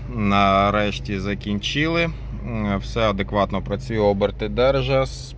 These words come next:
помилок у нас залишилась тільки помилка за те, що не працює лампа check engine на приборній панелі. Е, з датчиком колінвалу вийшло в нас побороти тільки заміною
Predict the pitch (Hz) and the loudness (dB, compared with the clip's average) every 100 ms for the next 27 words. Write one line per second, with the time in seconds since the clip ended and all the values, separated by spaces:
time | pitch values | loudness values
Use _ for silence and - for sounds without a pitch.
0 | - 117 113 113 120 113 104 107 101 98 | -2 -2 0 0 2 2 -2 -4 -4 -4
1 | 104 107 101 95 95 92 - 107 - 107 | -2 -2 -4 -4 -6 -6 -6 -6 -4 -4
2 | - 117 107 104 101 - 98 95 95 92 | 4 4 4 0 -2 -2 0 0 0 -2
3 | 98 104 - 113 104 - - 104 98 101 | -2 -6 -2 -2 -2 -4 -4 -2 0 -2
4 | 98 107 101 - 110 104 98 104 101 95 | 0 -2 -2 -2 0 0 2 2 0 -2
5 | 92 - 98 104 95 95 92 95 98 95 | -4 -4 -4 -2 -2 -2 -2 -2 -4 -2
6 | 95 95 98 98 104 104 117 147 165 180 | 0 0 0 0 -2 0 0 2 2 0
7 | - - - - - - - - - - | -2 -12 -12 -12 -12 -12 -12 -12 -12 -4
8 | 123 120 120 117 147 143 131 147 135 - | 0 0 2 6 4 4 -4 -2 -2 0
9 | 135 135 135 127 139 127 123 123 123 139 | 2 2 0 4 6 6 4 2 2 2
10 | 127 127 123 123 120 113 - 127 117 123 | 0 0 -2 0 -2 -2 -4 -4 0 2
11 | 139 135 123 117 - 131 127 107 123 117 | 4 4 2 -2 -2 0 0 0 0 0
12 | - - - - 127 117 110 127 127 117 | -2 -12 -12 -10 -4 -2 2 2 2 0
13 | 110 | -2